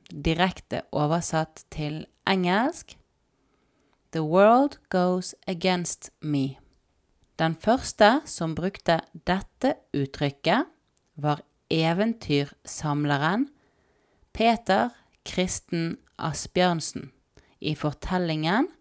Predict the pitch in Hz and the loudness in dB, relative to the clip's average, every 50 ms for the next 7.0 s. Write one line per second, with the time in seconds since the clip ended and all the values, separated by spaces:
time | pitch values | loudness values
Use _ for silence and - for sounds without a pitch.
0 | _ _ _ _ _ - - - 165 165 180 180 175 196 208 233 254 269 - - | _ _ _ _ _ -14 -10 -2 2 4 4 4 4 2 0 0 0 -2 -2 -2
1 | - - 143 131 135 151 185 240 285 - - _ _ _ _ _ _ _ _ _ | 0 0 2 0 0 0 -2 -2 -2 -4 -6 _ _ _ _ _ _ _ _ _
2 | - - - 240 240 240 - - _ _ _ _ - - 185 180 - _ _ - | -10 -4 -2 0 0 0 -2 -8 _ _ _ _ 0 0 0 0 -4 _ _ -8
3 | 202 196 190 - - - - - - 156 143 - - - 139 139 135 - - - | -6 -6 -6 -8 -10 -16 -10 -6 -6 -6 -6 -6 -8 -6 -4 -6 -6 -8 -10 -10
4 | - - - - - - _ _ _ _ _ _ _ _ _ _ _ _ _ _ | -6 -6 -6 -8 -10 -14 _ _ _ _ _ _ _ _ _ _ _ _ _ _
5 | _ _ _ _ _ _ _ _ _ _ _ _ _ _ _ _ - _ _ - | _ _ _ _ _ _ _ _ _ _ _ _ _ _ _ _ -20 _ _ -20
6 | - _ _ _ - 165 160 156 160 160 180 220 247 269 254 214 175 - 165 170 | -20 _ _ _ -4 -2 -2 0 0 2 4 6 6 6 4 0 -4 -4 -4 -4